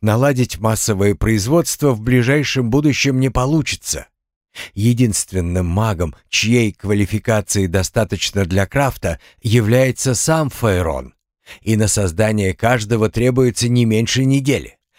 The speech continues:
Артефакторика — вообще крайне сложная наука.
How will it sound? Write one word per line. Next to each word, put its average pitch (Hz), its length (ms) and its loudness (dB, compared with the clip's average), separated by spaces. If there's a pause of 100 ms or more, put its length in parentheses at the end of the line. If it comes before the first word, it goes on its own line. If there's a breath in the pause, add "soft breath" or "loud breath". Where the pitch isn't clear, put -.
(180 loud breath)
Артефакторика — 135 1300 0 (260)
вообще 110 440 0
крайне 160 440 0
сложная 107 640 0
наука. 110 540 -4